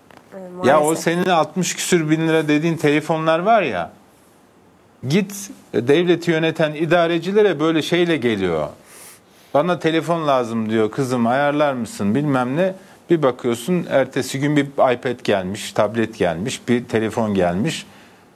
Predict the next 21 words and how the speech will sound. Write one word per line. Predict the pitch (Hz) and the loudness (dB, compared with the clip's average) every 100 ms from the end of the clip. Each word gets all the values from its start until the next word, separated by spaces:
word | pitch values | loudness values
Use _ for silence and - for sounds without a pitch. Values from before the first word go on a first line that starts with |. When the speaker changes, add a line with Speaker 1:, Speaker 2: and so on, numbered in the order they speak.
| _ 95 | _ -2
Speaker 2:
Yani | 101 107 101 - - - - | 0 0 -6 -10 -20 -20 -2
ku-, | 131 123 107 | 0 0 2
devlet | 120 139 170 170 | 2 4 0 2
böyle | 127 185 180 | 2 2 2
satın | 185 - 143 | 0 -2 -2
alıyor. | 113 90 78 - - - _ _ - _ _ _ _ - | 0 0 -4 -4 -10 -20 _ _ -20 _ _ _ _ -6
Ya | 90 | 0
devlet | 127 151 170 170 | 2 2 0 2
malzeme | 175 180 180 196 | 2 2 0 2
ofisi | 185 - - | 0 -2 -2
hala | 151 175 185 165 | 2 2 4 0
sekiz | 147 156 - 160 | 0 -6 -2 0
on | 180 | 2
milyonluk | 160 135 139 139 156 139 | 2 0 0 0 0 2
araçların | 139 139 - 151 143 | 2 0 -4 -2 0
ihalesini | 127 131 127 - 175 | 0 -2 -4 -4 -2
yapıyor. | 170 117 87 73 - - - - - - - _ - | -2 -2 -4 -4 -8 -20 -20 -20 -20 -20 -20 _ -12
Kimin | - 196 233 | 0 4 4
için | 190 156 | 2 0
yapıyor | 117 98 - 82 73 | 0 -2 -2 -2 -2
yani? | 76 | -4